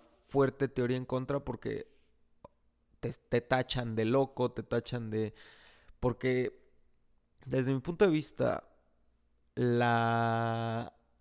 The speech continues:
la forma en la que se está viendo el encierro, eh, se está viendo un poco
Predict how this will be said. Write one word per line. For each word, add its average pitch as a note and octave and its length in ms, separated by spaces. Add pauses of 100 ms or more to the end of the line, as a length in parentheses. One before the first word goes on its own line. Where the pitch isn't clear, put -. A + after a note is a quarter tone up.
(800)
la B2 200
forma D#3 420
en D3+ 80
la B2 100
que A#2+ 100
se B2 100
está C3 200
viendo C#3+ 240
el C#3 100
encierro, D3+ 560
eh, F2+ 400
se - 180
está D3 180
viendo E3+ 220
un D#3 60
poco C#3+ 500